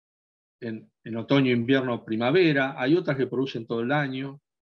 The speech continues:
hay otras que producen más en primavera, verano y otoño.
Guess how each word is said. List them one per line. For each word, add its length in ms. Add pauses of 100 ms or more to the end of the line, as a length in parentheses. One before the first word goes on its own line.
(200)
hay 160
otras 260
que 120
producen 500
más 480
en 180
primavera, 540
verano 400
y 80
otoño. 600